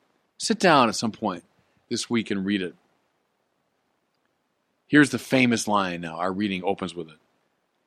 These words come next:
"Vanity of vanities," says Koheleth.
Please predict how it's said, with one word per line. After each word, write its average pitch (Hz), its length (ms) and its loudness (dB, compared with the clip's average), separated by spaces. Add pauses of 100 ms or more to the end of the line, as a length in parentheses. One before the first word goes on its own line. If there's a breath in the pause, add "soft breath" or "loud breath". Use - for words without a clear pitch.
(580)
"Vanity 165 680 6
of 143 80 4
vanities," 135 580 8
says 120 240 4
Koheleth. 101 720 -4